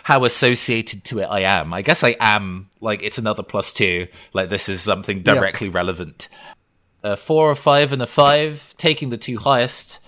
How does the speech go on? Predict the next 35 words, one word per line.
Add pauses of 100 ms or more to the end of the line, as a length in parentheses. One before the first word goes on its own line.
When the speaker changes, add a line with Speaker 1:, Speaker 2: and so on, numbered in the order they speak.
(180)
Speaker 1:
So
that's
ten
plus
two,
twelve. (840)
Speaker 2:
Yep,
and
you,
uh,
will
mark (160)
because
you
rolled
a
double. (120)
Yeah.
Speaker 1:
Oh,
gosh. (220)
So
my,
my
strain
on
territory
is
now
two. (440)
Speaker 2:
Yeah. (920)
So
on
ten
plus,
um,